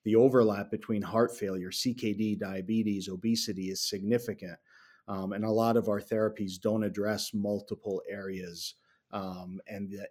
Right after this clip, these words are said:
interconnectivity between all of these diseases and these patients. And so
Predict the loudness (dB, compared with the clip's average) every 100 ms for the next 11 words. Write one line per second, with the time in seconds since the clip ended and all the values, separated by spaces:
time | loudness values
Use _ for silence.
0 | -4 -2 -2 -4 -8 -4 0 0 0 -6
1 | -8 -4 2 2 2 -2 -6 -8 -12 -12
2 | -12 -12 -10 -8 -8 -10 -12 -12 -10 -8
3 | -8 -10 -12 -12 -10 -6 -4 -4